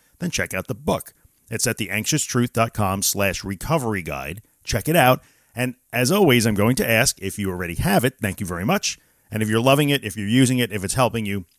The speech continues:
maybe write me a review on Amazon because it helps other people find the book too, and I would appreciate that. Okay, now that that is done,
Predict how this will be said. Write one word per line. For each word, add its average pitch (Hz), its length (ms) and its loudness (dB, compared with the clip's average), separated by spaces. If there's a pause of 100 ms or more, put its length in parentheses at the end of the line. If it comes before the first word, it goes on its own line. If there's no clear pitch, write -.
(140)
maybe 87 240 -8
write 110 220 0
me 127 240 -2
a 147 60 2
review 143 480 4
on 170 120 2
Amazon 110 420 0
because 92 220 -4
it 101 60 -4
helps 110 180 0
other 113 160 -2
people 117 240 -4
find 110 240 -2
the 107 60 -2
book 113 180 -2
too, 90 180 -2
and 85 80 -6
I 90 60 -2
would 90 80 -4
appreciate 87 460 -10
that. - 180 -14 (580)
Okay, 120 240 2
now 123 220 2
that 165 140 0
that 147 160 4
is 123 120 0
done, 71 420 -6